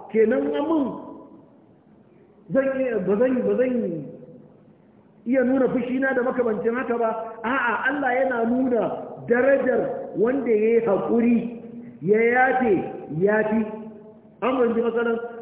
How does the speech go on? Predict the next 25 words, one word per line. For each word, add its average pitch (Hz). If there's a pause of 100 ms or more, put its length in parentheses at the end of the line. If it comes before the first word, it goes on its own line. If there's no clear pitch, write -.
Amma 220 (140)
idan 262 (120)
kuma 285 (440)
ya 233
buɗe 311
baki 226
ya 233
ce 240
shi 247
bai 220
yafe 196
ba, 143
ba 170
za 220
a 226
ce 214
mai 196
ya 185
yi 190
laifi 151
ba. 123 (640)
Amma 170 (1080)
ya 170
yi 196
karanta. 147